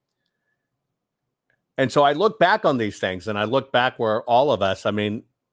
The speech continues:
should he, should, should you go back in time and understand where you come from? Should you understand what my fa-, my own family went through just to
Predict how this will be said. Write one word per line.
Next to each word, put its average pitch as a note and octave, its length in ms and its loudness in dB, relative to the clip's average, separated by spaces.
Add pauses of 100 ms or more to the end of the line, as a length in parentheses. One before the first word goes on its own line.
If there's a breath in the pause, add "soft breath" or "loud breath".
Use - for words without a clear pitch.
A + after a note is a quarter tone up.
(640)
should A2 240 -2
he, A#2 220 -6
should, G#2+ 340 -6
should A2+ 260 -2
you B2+ 60 0
go B2 160 0
back A2+ 300 0
in B2 100 0
time A2+ 420 -2
and G2+ 120 -4
understand A2+ 640 0
where G#2+ 100 0
you G2+ 140 -2
come A2+ 240 -2
from? B2 160 0
Should A2+ 180 -2
you A2 120 2 (340 loud breath)
understand D#3+ 580 2
what C#3+ 160 4
my C#3 220 2
fa-, - 200 -4
my C3 280 2
own C#3 180 4
family B2+ 480 0
went A#2+ 320 -2
through C#3 340 2 (840)
just B2+ 380 -2
to A2 500 2